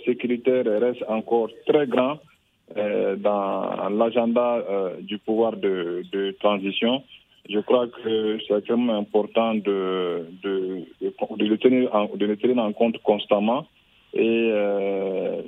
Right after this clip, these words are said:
je pense que c'est dans cet esprit-là que, euh, ce discours a été tenu, pas peut-être dans, dans l'autre sens de dire que, bon, voilà, euh, il y avait des menaces à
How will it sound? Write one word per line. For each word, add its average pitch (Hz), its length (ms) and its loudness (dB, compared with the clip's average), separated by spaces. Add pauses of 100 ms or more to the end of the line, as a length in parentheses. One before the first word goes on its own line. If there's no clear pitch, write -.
(120)
je 104 80 0
pense 123 280 2
que 127 160 2
c'est 135 100 0
dans 101 160 0
cet 107 180 -6
esprit-là 110 440 2
que, - 180 -2
euh, 95 680 0
ce 101 60 -2
discours 107 420 0
a 98 100 0
été 104 260 -2
tenu, 104 340 0
pas 123 420 2 (480)
peut-être 117 220 2
dans, 95 560 2
dans 98 380 0
l'autre 110 340 0
sens 113 360 0
de 101 60 -8
dire 107 320 -2
que, 101 300 0
bon, 98 140 0
voilà, 107 480 0
euh, 98 260 -2
il 95 60 -2
y 101 40 2
avait 110 160 2
des 101 140 0
menaces 107 380 -2 (380)
à 87 460 -6